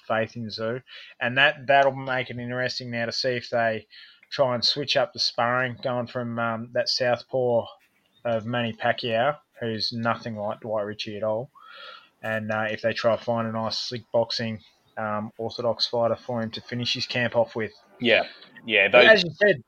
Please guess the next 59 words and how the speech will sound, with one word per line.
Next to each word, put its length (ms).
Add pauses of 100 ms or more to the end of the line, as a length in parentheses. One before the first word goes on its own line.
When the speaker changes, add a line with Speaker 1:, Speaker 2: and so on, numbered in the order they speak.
(120)
Speaker 1:
as 140
you 60
said, 320
the 120
amount 260
of 60
talent 380
that's 180
in 80
those 200
gyms 280
in 80
America, 680 (240)
um, 440
yeah, 160 (220)
Speaker 2:
Yeah, 140
he'll 120
be 80
Speaker 1:
it's 100
Speaker 2:
right. 100
Speaker 1:
exciting. 400 (100)
Speaker 2:
He'll 140
find 300
it. 20
Speaker 1:
I'm 100
pumped. 320 (340)
Speaker 2:
Yeah, 460
um, 240 (160)
th-, 220
there 180
are 180
other 220
really 240
good 180
fights, 520
um, 300
a 80
couple 340
in 80
particular 500
that 100
you'll 160
like, 400
uh, 280
that 160
are 240 (220)
just 320
being 200
finalised. 760
But, 260
um, 140
Jack 220
Brubaker 420
will 120
definitely 320
be 100
on 120
that 160
card. 420